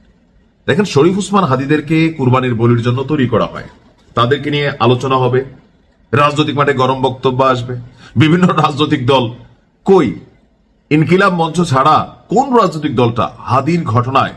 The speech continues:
একদম মাঠে ময়দানে তারা নামছে? আমি তো দেখছি না।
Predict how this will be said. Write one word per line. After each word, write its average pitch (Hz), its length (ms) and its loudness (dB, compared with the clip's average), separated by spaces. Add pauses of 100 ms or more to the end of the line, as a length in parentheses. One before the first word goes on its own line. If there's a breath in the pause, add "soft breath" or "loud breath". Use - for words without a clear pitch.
(400)
একদম 127 380 -2
মাঠে 123 360 0
ময়দানে 131 380 0
তারা 113 380 0 (440)
নামছে? 117 400 -2
আমি 117 180 -2
তো 120 100 -8
দেখছি 101 320 -4
না। - 180 -10